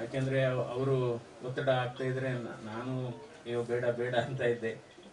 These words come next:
So, ಇಲ್ಲ ಮಾಡ್ಲೇಬೇಕು ಅಂತ ಹೇಳಿದ್ರು. Anyway, ಈಗ, ಈಗ ಅದಕ್ಕೆ ಚಾಲನೆ ಸ-, ಅವಾಗ್ಲೇ ಅದು ಶುರುವಾಯ್ತು ವರ್ಕು. ಇವಾಗ ಈಗಿನ ಸರ್ಕಾರ ಕೂಡ ಅದನ್ನ ಮುಂದಕ್ಕೆ ತೆಗೆದುಕೊಂಡು ಹೋಗ್ತಾ ಇದೆ. ಬಹುಶಃ ಒಂದು, ಒಂದು ವರ್ಷ ಅಥವಾ ಒಂದೂವರೆ ವರ್ಷದಲ್ಲಿ ಅದು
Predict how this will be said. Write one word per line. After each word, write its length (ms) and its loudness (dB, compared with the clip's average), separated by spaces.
So, 80 -2
ಇಲ್ಲ 180 -2
ಮಾಡ್ಲೇಬೇಕು 680 -2
ಅಂತ 140 -6
ಹೇಳಿದ್ರು. 480 -4
Anyway, 200 -4
ಈಗ, 280 -6
ಈಗ 240 -2
ಅದಕ್ಕೆ 720 0
ಚಾಲನೆ 340 2
ಸ-, 160 -10
ಅವಾಗ್ಲೇ 380 4
ಅದು 200 2
ಶುರುವಾಯ್ತು 500 0
ವರ್ಕು. 460 -6
ಇವಾಗ 260 2
ಈಗಿನ 380 0
ಸರ್ಕಾರ 440 0
ಕೂಡ 240 2
ಅದನ್ನ 360 4
ಮುಂದಕ್ಕೆ 460 -2
ತೆಗೆದುಕೊಂಡು 480 -4
ಹೋಗ್ತಾ 240 -4
ಇದೆ. 120 -2
ಬಹುಶಃ 300 -6
ಒಂದು, 640 -4
ಒಂದು 180 -4
ವರ್ಷ 200 -4
ಅಥವಾ 460 -4
ಒಂದೂವರೆ 440 0
ವರ್ಷದಲ್ಲಿ 400 -4
ಅದು 300 -2